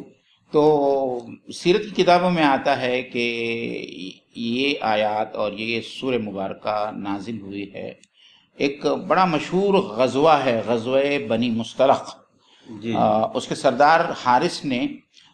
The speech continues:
Speaker 1: जब मुसलमानों पर हमला करने का इरादा किया, अल्लाह के रसूल सल्लल्लाहु अलैहि वसल्लम को इसकी इत्तला हुई, तो आप खुद सहाबा को लेकर आपने जो है दिफा के खातिर गज़वा बनी मुस्तलक़ हुआ, मतलब वो जंग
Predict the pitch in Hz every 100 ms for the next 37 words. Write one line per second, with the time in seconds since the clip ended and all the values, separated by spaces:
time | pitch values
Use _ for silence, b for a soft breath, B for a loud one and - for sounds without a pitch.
0 | - - 131 117 117 127 123 135 147 139
1 | 123 117 110 120 123 120 110 123 123 127
2 | 117 113 117 - 110 113 117 - 110 110
3 | 107 107 110 - 117 117 110 104 104 107
4 | 104 98 - 104 117 120 113 110 101 -
5 | - 104 104 113 110 - 120 143 b b
6 | b - 107 107 117 113 - 175 - -
7 | - 101 117 113 120 117 104 113 113 107
8 | 113 - 104 104 104 104 104 104 104 104
9 | 98 95 101 104 110 - 101 - 135 -
10 | 135 139 113 113 120 117 - 131 147 -
11 | 104 131 190 139 117 117 120 - 139 151